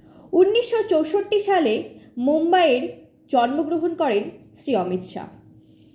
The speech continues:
দু হাজার সতেরো সাল পর্যন্ত তিনি গুজরাটের রাজ্যসভার সদস্য ছিলেন। শ্রী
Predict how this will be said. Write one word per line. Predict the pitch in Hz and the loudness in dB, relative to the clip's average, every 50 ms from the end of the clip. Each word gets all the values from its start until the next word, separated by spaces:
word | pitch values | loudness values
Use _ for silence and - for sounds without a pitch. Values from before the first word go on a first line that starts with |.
| _ - - - - - - - - - - - - - - - - - - - - - - - - - - - - - - - - - - - - - - - - - - 285 - | _ -20 -20 -20 -20 -20 -20 -20 -20 -20 -20 -20 -20 -20 -20 -20 -20 -20 -20 -20 -20 -20 -20 -20 -20 -20 -20 -20 -20 -20 -20 -20 -20 -20 -20 -20 -20 -20 -20 -20 -20 -20 -20 -8 -2
দু | - 311 330 | 2 2 4
হাজার | 339 330 - 330 330 | 4 4 4 4 2
সতেরো | 330 - 320 285 285 - 349 403 | 2 0 -2 -4 -4 -2 -2 -2
সাল | 381 - 370 370 370 370 370 | -2 0 0 0 0 0 0
পর্যন্ত | 320 294 294 247 - 349 349 339 349 - 254 214 202 247 - - - - - - - - - | 0 0 0 0 -2 -2 -4 -4 -4 -4 -2 -2 -2 -4 -8 -12 -20 -20 -20 -20 -20 -10 -6
তিনি | 311 294 285 277 277 285 277 - - - _ - | -4 -2 -2 -2 -4 -4 -8 -10 -16 -14 _ 0
গুজরাটের | 269 294 285 285 311 349 339 339 - 269 220 233 - - - - - - 240 | 2 2 2 2 2 2 2 2 0 0 -2 -2 -4 -8 -16 -16 -10 -4 0
রাজ্যসভার | 247 247 247 233 226 - 330 311 - 339 311 262 285 403 | 0 2 2 0 -2 -4 -6 -4 -4 -2 -2 -2 -2 -4
সদস্য | - - 254 202 196 202 - - 196 190 | -4 -4 -4 -4 -4 -4 -6 -8 -10 -10
ছিলেন। | - 208 175 170 170 185 - - - - - _ _ _ _ _ _ _ _ _ _ _ - - - - - - - - | -10 -12 -12 -12 -12 -14 -16 -20 -20 -20 -20 _ _ _ _ _ _ _ _ _ _ _ -20 -20 -20 -20 -20 -20 -20 -16
শ্রী | - - - 370 | -4 0 0 0